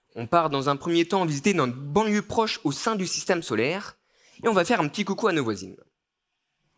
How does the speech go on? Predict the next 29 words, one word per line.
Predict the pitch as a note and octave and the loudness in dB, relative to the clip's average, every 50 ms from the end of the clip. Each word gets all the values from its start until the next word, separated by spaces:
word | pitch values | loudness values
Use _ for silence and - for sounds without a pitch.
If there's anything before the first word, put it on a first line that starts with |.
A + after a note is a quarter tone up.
| _ _ _ _ _ | _ _ _ _ _
On | - A#2 | -6 -2
commence | B2 D3+ C#3+ D#3+ D#3 D3+ - - - - - _ _ _ _ _ _ _ _ | 0 2 2 2 2 0 -2 -6 -8 -10 -14 _ _ _ _ _ _ _ _
par | - C3 A2+ A2+ | -2 0 0 0
Vénus, | B2 F3+ G#3 D3+ B2 D3+ - - - - - - _ _ - - - - - | 0 0 0 0 -2 -4 -6 -8 -10 -12 -14 -18 _ _ -20 -20 -20 -10 -6
mais | F3 G3 | -2 0
on | |
va | G#3+ A#3 | 0 0
pas | A3+ - - | 0 0 0
rester | A3+ G3 F#3+ - A3 | 0 0 0 -2 -2
très | - - F3+ | -2 -2 -2
longtemps. | D3+ B2+ A#2 - - - _ _ _ _ _ _ _ _ _ _ _ _ _ | -2 -4 -6 -8 -14 -16 _ _ _ _ _ _ _ _ _ _ _ _ _
Trop | - - D4 - | -4 -2 -2 -2
de | - | 0
pression, | - - D#3 B2+ - - A2 G#2+ C3+ D#3 - _ _ _ _ | 0 0 0 0 -2 -4 -8 -10 -12 -14 -20 _ _ _ _
et | - B3 | 0 0
il | F#3+ C3 | 0 0
y | B2 G#2+ | -2 -4
fait | - - B2 A2+ B2 - - _ _ | -6 -6 -4 -6 -6 -6 -12 _ _
beaucoup | - A#2 B2 C3 C#3+ G3 G#3+ - F3 F#3 | -20 -16 -8 -2 0 2 2 0 0 -4
trop | E3 - D3+ A#2+ | -4 -4 -4 -4
chaud. | A2 - - - - _ _ _ _ _ _ _ _ _ _ _ _ _ _ _ _ _ _ _ _ _ _ _ _ | -4 -6 -10 -12 -18 _ _ _ _ _ _ _ _ _ _ _ _ _ _ _ _ _ _ _ _ _ _ _ _
Environ | - D#3+ E3+ E3+ F3 F#3+ F3+ G3 G3 F#3+ - - | 0 0 0 2 2 0 0 0 -2 -6 -4 -2
quatre | - B3 A#3+ - | 0 0 0 -2
cent | - - - A#3 A3+ A3+ | -6 -6 -4 -4 -4 -4
soixante | A3 - - G#3 G3+ - - A3+ G#3+ G#3 G3 E3 | -4 -4 -2 -2 -2 -2 -2 -2 -2 -2 -2 -2
degrés | D#3+ G3 - F#3+ G3 A3 G#3 | -2 -2 -2 -2 -2 -2 -2
Celsius | F#3+ - F#3 E3+ F3 - G#3+ G3+ - | -2 -2 -2 -2 -4 -4 -6 -4 -2
en | F3 D3 | 0 0
permanence, | C#3 - F3+ D#3+ B2+ A#2 C3+ E3+ F#3+ - - - - | 2 2 0 2 0 -2 -2 -4 -6 -6 -10 -10 -12